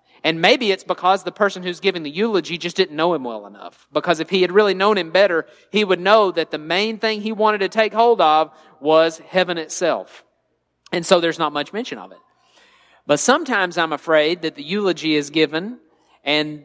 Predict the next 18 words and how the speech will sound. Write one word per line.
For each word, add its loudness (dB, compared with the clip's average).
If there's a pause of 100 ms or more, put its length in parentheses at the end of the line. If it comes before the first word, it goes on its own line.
the 2
discussion 0
of -2
the -10
emphases 0
of -6
this 0
person's 0
life 2
and -8
what 0
he -6
took -4
hold 2
of 4
is -4 (160)
pretty -2 (380)
accurate. -6